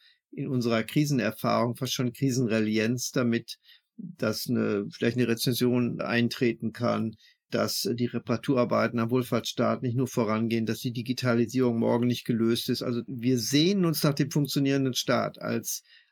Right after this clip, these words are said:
als Vorsorgestaat, der klug und schützend ist und kennen den reparaturbedürftigen Nachsorgestaat.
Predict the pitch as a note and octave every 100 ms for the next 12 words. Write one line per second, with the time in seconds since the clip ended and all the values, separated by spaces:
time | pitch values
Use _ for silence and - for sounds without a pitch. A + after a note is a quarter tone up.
0 | _ - B2+ B2+ - E3 D#3+ C3 A2+ A2+
1 | - - - A#2+ A#2 D3 D3 F#2+ - -
2 | C3+ - - - A#2 - - C#3+ D3 D#3+
3 | D3+ C3+ B2+ - C3 - D3+ A2+ G2 G#2
4 | - F#2+ G#2+ A#2 A#2+ - A2 G2 G2+ -
5 | G#2+ A#2+